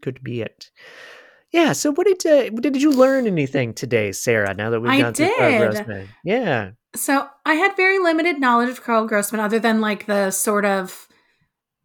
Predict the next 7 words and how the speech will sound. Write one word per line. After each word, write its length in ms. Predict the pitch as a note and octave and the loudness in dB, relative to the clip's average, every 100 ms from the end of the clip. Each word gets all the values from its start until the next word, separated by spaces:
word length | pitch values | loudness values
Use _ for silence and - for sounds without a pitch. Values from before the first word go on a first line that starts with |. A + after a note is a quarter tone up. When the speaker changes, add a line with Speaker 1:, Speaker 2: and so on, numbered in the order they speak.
| _ _ _ - | _ _ _ -12
Speaker 2:
silly, 540 | - - A#3 G#3+ G3+ G3+ | -8 0 2 2 0 0
like, 320 | G3 G3 - _ _ _ | -2 -6 -8 _ _ _
sausage 440 | - A3 G#3 G#3+ F#3+ | -4 -2 -2 -4 -6
stand 440 | - G3+ G3 F#3 | -6 -6 -6 -6
stuff. 680 | - - F#3 F#3 - - - _ - | -6 -6 -8 -8 -12 -20 -20 _ -8
Speaker 1:
Yeah, 320 | C3+ A#2 G2+ | 0 2 0
yeah. 280 | G2 A2 F#2 | 0 -2 -2